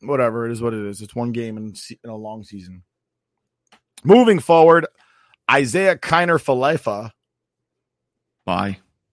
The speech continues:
Speaker 1: I keep
Speaker 2: At,
Speaker 1: Falefa
Speaker 2: at shortstop. At shortstop. Goodbye.
Speaker 1: Oh, I agree.
Speaker 2: The new shortstop.
Speaker 1: He can, he can play,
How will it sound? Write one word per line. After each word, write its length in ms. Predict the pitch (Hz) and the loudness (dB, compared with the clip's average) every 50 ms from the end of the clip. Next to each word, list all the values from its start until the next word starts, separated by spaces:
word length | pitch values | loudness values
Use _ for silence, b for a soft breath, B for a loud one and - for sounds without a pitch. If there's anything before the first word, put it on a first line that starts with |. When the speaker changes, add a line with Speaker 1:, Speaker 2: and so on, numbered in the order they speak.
| _ _ _ _ _ _ _ _ _ _ _ _ _ _ _ _ | _ _ _ _ _ _ _ _ _ _ _ _ _ _ _ _
Speaker 1:
I 100 | - 151 | -2 -2
keep 260 | - - 196 156 - 175 | 0 0 -2 0 0 2
Speaker 2:
At, 60 | 170 175 175 160 | 4 4 4 4
Speaker 1:
Falefa 60 | 156 175 | 2 0
Speaker 2:
at 60 | 160 | 0
shortstop. 680 | 170 175 170 156 - - 143 127 113 - - _ _ _ _ _ _ | 0 -2 -2 -2 -2 -4 -4 -4 -4 -6 -8 _ _ _ _ _ _
At 160 | - 135 131 - | -2 -2 -2 0
shortstop. 640 | - 170 151 143 - - 131 113 107 - _ - - | 0 0 0 0 2 0 0 0 0 -4 _ -12 -6
Goodbye. 380 | 120 120 120 117 113 107 101 - _ _ _ _ _ _ _ _ _ _ _ _ _ _ _ | -2 0 2 2 2 0 -2 -8 _ _ _ _ _ _ _ _ _ _ _ _ _ _ _
Speaker 1:
Oh, 180 | - 226 196 147 | 4 6 6 6
I 80 | 143 143 | 6 4
agree. 220 | 131 185 202 147 | 4 2 2 4
Speaker 2:
The 60 | 147 | 4
new 160 | 156 156 151 | 4 2 2
shortstop. 540 | 139 - 156 143 127 - - 107 101 - - _ _ _ _ _ _ _ _ _ _ _ | 2 2 0 0 0 2 0 -2 -2 -2 -6 _ _ _ _ _ _ _ _ _ _ _
Speaker 1:
He 140 | 117 160 185 | -4 -4 -4
can, 240 | - 208 208 190 - _ _ | -2 -2 -4 -4 -6 _ _
he 180 | 127 - 196 143 | -8 -6 -6 -4
can 180 | - 208 185 | -4 -6 -4
play, 480 | - 160 180 180 180 175 175 165 160 | -2 0 2 4 4 4 4 2 -2